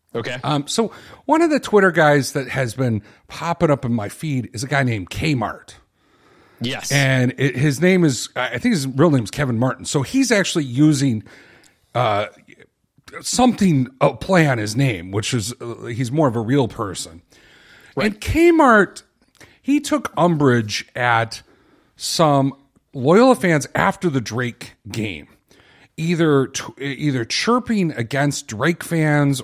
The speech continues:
Speaker 2: or posting stuff. Now, I could not find these threads that he's talking about. Do you know what, um, you know, do you know what he was upset about, what he saw after the Drake game?
Speaker 1: Uh,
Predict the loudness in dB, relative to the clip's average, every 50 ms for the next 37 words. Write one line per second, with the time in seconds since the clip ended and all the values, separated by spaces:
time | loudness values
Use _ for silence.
0 | -6 -4 -2 0 2 2 2 0 -2 -4 -10 -20 -20 _ _ _ _ _ -10 -4
1 | 0 2 2 2 0 -2 -2 -2 -2 -2 -4 -8 -10 -10 -12 _ -6 -2 -2 0
2 | 0 -2 -4 -6 -2 0 0 0 0 0 0 0 0 2 0 0 0 0 -2 -4
3 | -4 -8 -12 -6 -2 0 2 2 4 4 4 4 2 2 -2 -4 -4 -4 -6 -6
4 | -8 -8 -4 0 4 4 4 4 2 0 -4 -4 -4 -2 -4 -6 -8 -8 -8 -6
5 | -6 -6 -4 -4 -2 -2 -2 -4 -6 -8 -10 -12 -14 -18 -20 -20 -20 -20 -18 _
6 | 0 4 4 6 6 6 6 6 4 4 2 2 2 2 2 2 0 -4 _ _
7 | _ _ _ _ _ _ -20 -8 -4 -2 0 2 2 0 0 -2 -2 -4 -6 -8
8 | -12 _ _ _ _ _ _ _ _ _ _ _ -2 0 0 0 -2 -4 -2 0
9 | 2 4 4 6 6 4 4 6 6 4 4 2 -2 -6 -4 -2 0 0 0 0
10 | -2 -4 -6 -6 -2 0 2 2 4 4 6 6 6 6 4 2 0 -2 -2 -4
11 | -8 -8 -8 -6 -6 -2 0 2 4 4 4 4 2 0 0 -2 0 -2 -2 -2
12 | -2 -2 -4 -4 -4 -4 -4 -4 -6 -4 -4 -2 0 -2 -2 -4 -6 _ _ _
13 | _ _ _ _ _ _ _ _ _ _ _ _ _ _ _ _ _ _ _ _
14 | _ _ _ _ _ _ _ _ _ _ _ _ _ _ _ -10 -8 -6 -6 -6
15 | -6 -6 -8